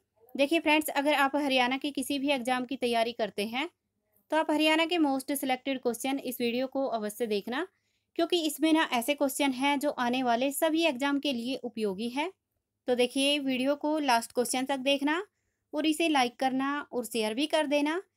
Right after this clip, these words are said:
और अगर आप पहली बार हमारे चैनल पर आए हैं तो चैनल को सब्सक्राइब कर लेना और बेल आइकन के बटन को भी दबा लेना, ताकि हम कोई भी वीडियो डालें तो उसका नोटिफिकेशन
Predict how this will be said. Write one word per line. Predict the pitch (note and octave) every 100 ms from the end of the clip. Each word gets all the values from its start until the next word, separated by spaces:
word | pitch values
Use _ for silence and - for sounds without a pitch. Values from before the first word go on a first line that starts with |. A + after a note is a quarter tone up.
| _ _
और | D4
अगर | D#4+ E4+
आप | E4+ E4+
पहली | D4+ D#4
बार | C#4+ C#4 D4
हमारे | C#4 C#4+ C#4+
चैनल | C#4 A#3+ C4
पर | C4+
आए | C4+ C4+ B3
हैं | C4 B3+
तो | A3 A#3+
चैनल | B3 B3 B3
को | B3
सब्सक्राइब | B3+ A#3+ G#3+ - A#3 C#4
कर | C#4 C4
लेना | C4 C4 C4
और | - A#3
बेल | G#3
आइकन | G#3 G#3 C#4+
के | E4
बटन | D#4 D4+ D4+
को | D#4
भी | C#4+
दबा | C#4 C#4+
लेना, | C#4 C4+ D4+ G#4 _ _ _ _ _ -
ताकि | C#4 E4
हम | D#4+ E4+
कोई | E4 D4+ D#4
भी | D4 D#4+
वीडियो | D4 B3+ C#4
डालें | A#3+ A3 B3
तो | D4+ D#4
उसका | D#4 - F4
नोटिफिकेशन | D4 C4+ C#4 C4 C#4+ D4+ D4+